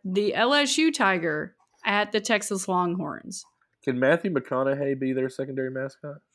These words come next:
Speaker 1: <laughs> He should be. <laughs> So you got a tiger versus a, a, a steer with very long horns.
Speaker 2: I feel like I saw Matthew McConaughey in a commercial for something, for some movie.
Speaker 1: Oh, was it the ice fishing one?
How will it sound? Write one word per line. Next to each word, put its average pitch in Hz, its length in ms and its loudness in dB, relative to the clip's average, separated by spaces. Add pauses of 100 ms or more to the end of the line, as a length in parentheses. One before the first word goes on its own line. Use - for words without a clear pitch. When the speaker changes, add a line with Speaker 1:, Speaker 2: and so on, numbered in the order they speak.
Speaker 1:
<laughs> 233 200 -2
He 294 140 8
should 247 260 2
be. 170 240 0 (240)
<laughs> 247 60 0 (840)
So 233 120 2
you 233 140 4
got 233 140 6
a 214 60 4
tiger 269 500 2
versus 226 440 2
a, 185 240 0 (120)
a, 185 200 -2 (200)
a 185 80 -4
steer 220 520 2
with 196 220 0 (140)
very 196 240 4
long 180 280 0
horns. 147 360 -6
Speaker 2:
I 156 40 2
feel 254 220 4
like 180 240 4
I 147 60 8
saw 214 200 2
Matthew 143 380 0
McConaughey 135 500 -2
in 117 60 -4
a 104 60 -4
commercial 123 760 -4
for 123 120 -6
something, 127 480 -6
for 120 160 -10
some 120 220 -6
movie. 120 240 -4
Speaker 1:
Oh, 240 120 6
was 269 220 6
it 240 60 0
the 240 140 4
ice 220 220 4
fishing 254 440 4
one? 262 360 2